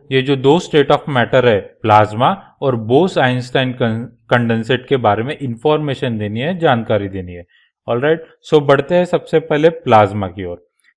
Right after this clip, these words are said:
प्लाज्मा को एक्सप्लेन करने के लिए हम इस बल्ब की मदद लेते हैं। एक, actually क्या होता है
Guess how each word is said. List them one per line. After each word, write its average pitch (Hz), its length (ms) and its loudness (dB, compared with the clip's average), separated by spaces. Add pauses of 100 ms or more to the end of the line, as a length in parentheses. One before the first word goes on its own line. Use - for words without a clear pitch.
(100)
प्लाज्मा 139 400 2
को 180 180 -4
एक्सप्लेन 160 380 -6
करने 143 360 -4
के 151 100 -6
लिए 156 180 -2
हम 151 300 -6
इस 139 180 -6
बल्ब 113 420 -2
की 139 80 -6
मदद 107 400 -6
लेते 90 280 -10
हैं। 82 80 -12 (420)
एक, 117 260 -10 (100)
actually 180 460 -4
क्या 151 140 4
होता 110 300 2
है 139 320 -4